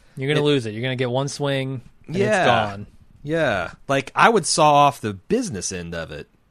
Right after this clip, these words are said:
Speaker 2: So you still have the handle, but you just got a much, it's, you, it's more of a mace than a bat at that point. Or, again,
Speaker 1: Right.
Speaker 2: uh, T-ball bats are great for beating people's asses if you want something <laughs> compact.
Speaker 1: Sure.
Speaker 2: Walmart sells them for, like, nine ninety-nine.
Speaker 1: Yep.
Speaker 2: Keep in the backseat of your car.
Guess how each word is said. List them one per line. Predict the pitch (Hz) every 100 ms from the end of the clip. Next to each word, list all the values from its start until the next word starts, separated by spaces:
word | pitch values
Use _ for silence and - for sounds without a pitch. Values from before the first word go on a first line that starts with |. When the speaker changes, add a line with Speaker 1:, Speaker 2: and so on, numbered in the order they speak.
| _
Speaker 2:
So | - 139
you | 135
still | - 180
have | 165
the | 131
handle, | - 214 214 110 101
but | 98
you | 104 123
just | 113
got | 120
a |
much, | 110 117 - -
it's, | 120 113
you, | 127 127
it's | 117
more | 135 135
of |
a | 107
mace | 104 135 123 -
than | 104
a | 87
bat | 98 117 80 -
at | -
that | 78 -
point. | 160 160
Or, | 214
again, | 226 190 117
Speaker 1:
Right. | 110 - _ - -
Speaker 2:
uh, | 135 123
T-ball | - 226 120 87
bats | 90 87
are | 98
great | 104 123 -
for |
beating | 90 90 78
people's | 92 87 85
asses | 85 82 - 82
if | 85 87
you |
want | 90 87
something | 90 95 - _
<laughs> | - - -
compact. | 185 - - - 156 - _ -
Speaker 1:
Sure. | - 156 165 - _ - - -
Speaker 2:
Walmart | 120 135 156 123
sells | 143 139
them | 143
for, | 131
like, | 110
nine | 120 135 - -
ninety-nine. | 165 175 165 - 160 98 98 - -
Speaker 1:
Yep. | 143 190 _
Speaker 2:
Keep | 147 143
in | 151
the |
backseat | 143 165 156 175
of |
your | 165
car. | 160 185 165 135 107